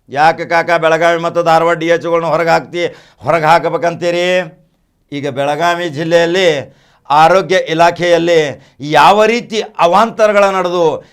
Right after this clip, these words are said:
ಯಾವ ರೀತಿಯ ದಾಖಲೆಗಳ ಸಮೇತ ಇವತ್ತು ಫೈಲ್‌ಗಳು ತಗೊಂಡು ಇವತ್ತು ಕಾಕೋತ ಕೂತಾರೆ ಕೆಲವರು ಹಿತಚಿಂತಕರು.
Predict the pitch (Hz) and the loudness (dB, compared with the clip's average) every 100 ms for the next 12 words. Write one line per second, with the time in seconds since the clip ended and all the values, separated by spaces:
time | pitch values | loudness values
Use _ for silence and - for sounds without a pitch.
0 | _ 135 151 185 208 196 208 220 226 214 | _ 0 4 6 6 4 2 -6 -2 2
1 | 190 143 - - 120 151 165 170 233 233 | 2 0 -6 -18 -2 2 2 2 0 4
2 | 226 214 208 196 196 196 185 180 180 185 | 4 2 0 -2 -2 -2 -2 -2 -4 -2
3 | 160 131 - _ - 185 240 233 220 214 | -2 -2 -10 _ -2 2 4 4 4 0
4 | 214 202 196 185 185 180 170 160 175 170 | -4 -6 -4 -4 -4 -6 -2 -2 -2 -6
5 | 147 - 156 151 151 151 143 120 120 151 | -10 -6 -6 -4 -6 -4 -6 -8 -8 -8
6 | 165 170 175 160 - 127 | -8 -6 -4 -2 -2 -4